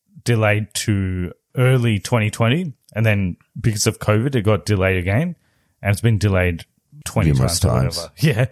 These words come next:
Speaker 2: Yeah.
Speaker 1: a lot of times. So it was actually meant to come out, and I just say this because there's a part in this movie where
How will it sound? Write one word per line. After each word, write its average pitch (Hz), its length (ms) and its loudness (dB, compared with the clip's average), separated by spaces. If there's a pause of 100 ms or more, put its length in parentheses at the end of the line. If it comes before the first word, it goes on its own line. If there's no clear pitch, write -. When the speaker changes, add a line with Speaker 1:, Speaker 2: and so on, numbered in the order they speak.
Speaker 2:
Yeah. 73 180 0
Speaker 1:
a 117 60 -4
lot 120 240 2
of 104 80 -4
times. 92 480 -6 (360)
So 120 220 0
it 110 40 0
was 127 120 -2
actually 160 300 0
meant 120 280 -2
to 127 60 -2
come 110 280 -2
out, 95 240 -4 (260)
and 117 100 -4
I 110 80 0
just 139 200 0
say 110 160 2
this 98 120 -4
because 107 280 -4
there's 104 180 0
a 101 60 0
part 113 400 0
in 110 80 0
this 98 180 -2
movie 98 300 2
where 87 500 -4